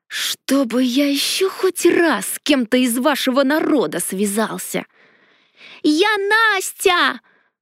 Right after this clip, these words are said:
Мой крик, наверное, за версту было слышно. «И я хочу домой! Я так сильно хочу домой!»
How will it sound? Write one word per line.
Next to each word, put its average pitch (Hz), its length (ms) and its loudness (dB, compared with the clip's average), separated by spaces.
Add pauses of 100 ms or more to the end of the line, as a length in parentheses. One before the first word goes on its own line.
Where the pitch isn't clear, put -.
(120)
Мой 233 240 2
крик, 339 380 2
наверное, 233 580 2
за 208 160 -2
версту 302 560 0
было 220 300 0
слышно. 254 760 -2 (760)
«И - 60 4
я 359 500 2
хочу 359 720 0 (260)
домой! 349 1080 0 (400)
Я 311 300 0 (180)
так 427 300 0
сильно 320 600 -2
хочу 349 680 0
домой!» 330 1120 -2